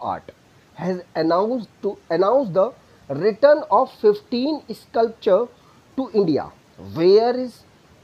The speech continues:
this museum located? तो Metropolitan Museum of Art ने भारत को पन्द्रह मूर्तियां लौटाने की घोषणा की है। यह संग्रहालय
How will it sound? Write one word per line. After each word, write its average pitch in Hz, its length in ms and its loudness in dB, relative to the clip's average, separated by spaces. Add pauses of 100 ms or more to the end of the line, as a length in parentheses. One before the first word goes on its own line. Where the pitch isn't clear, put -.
(320)
this 285 200 -2
museum 202 520 -4
located? 254 500 -10 (160)
तो 226 60 2 (120)
Metropolitan 208 1120 0
Museum 220 380 -2
of 247 180 -4 (140)
Art 151 400 2 (340)
ने 208 120 6
भारत 156 640 -2 (100)
को 277 80 -2
पन्द्रह 247 520 0
मूर्तियां 220 560 -2
लौटाने 175 500 0
की 220 180 -8
घोषणा 175 500 -6
की 110 220 -12
है। 95 220 -18 (420)
यह 165 220 4 (100)
संग्रहालय 175 640 -4